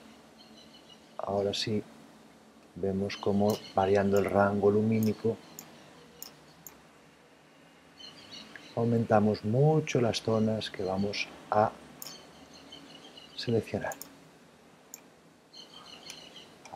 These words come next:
Así. Ok. Con estos dos podemos restar o sumar algún color.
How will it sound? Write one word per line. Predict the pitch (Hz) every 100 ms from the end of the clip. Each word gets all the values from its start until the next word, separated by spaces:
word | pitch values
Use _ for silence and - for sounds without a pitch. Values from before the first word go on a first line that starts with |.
| 78
Así. | - 135 - - - - - - - - - - - - - - - - - - - - -
Ok. | - - - - - - - - - - - - - - -
Con | 113
estos | 127 - 120
dos | 143 139 - - - -
podemos | 107 117 123
restar | 120 107 - 120 98 -
o |
sumar | 107 98 110 110
algún | 101 98 104
color. | 104 147 151